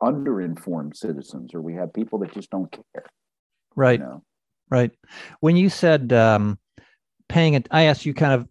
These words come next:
Speaker 2: a-, advice or how you handle it in your life, and you talked about paying attention, both externally, staying informed, but also internally. Um, I notice in myself,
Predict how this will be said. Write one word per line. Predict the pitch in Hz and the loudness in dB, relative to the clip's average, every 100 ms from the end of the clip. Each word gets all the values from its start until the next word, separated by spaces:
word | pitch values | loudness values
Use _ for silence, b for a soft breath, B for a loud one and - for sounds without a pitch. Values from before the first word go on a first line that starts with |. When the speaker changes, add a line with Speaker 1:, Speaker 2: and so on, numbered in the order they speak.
| - | -10
Speaker 2:
a-, | 147 185 | -8 -2
advice | 143 123 127 127 - | -2 2 2 2 -2
or | 127 117 | -2 -2
how | 101 | 0
you | 127 123 117 | 0 0 0
handle | 127 120 | 2 2
it | 123 | 0
in | 123 | 0
your | 120 | 0
life, | 117 120 123 120 | 2 2 2 0
and | 120 | -4
you | |
talked | 113 127 113 | 0 -2 0
about | 123 117 _ B B - | -2 -2 _ B B -8
paying | - 160 143 | 0 2 2
attention, | 117 139 139 - 110 98 - | 0 0 0 0 -2 -2 -8
both | 127 135 - _ - | -2 -2 -2 _ -6
externally, | 135 - - 190 165 131 | -4 -4 -2 2 2 0
staying | - - 135 127 | 0 -2 0 -2
informed, | 120 - 139 135 123 | -6 -6 -4 -2 0
but | 123 | 0
also | 120 - 120 - | 0 -2 -4 -2
internally. | 131 131 - 127 110 101 120 B B B B | -2 -2 -4 -2 -2 -4 -8 B B B B
Um, | 120 113 113 107 107 - b b _ - | 2 4 4 4 0 -4 b b _ 0
I | 156 185 | 4 4
notice | 180 139 139 127 139 | 4 2 2 0 -2
in | 123 | 0
myself, | 117 113 - - 127 98 85 - | 0 -2 -6 -2 0 0 -4 -10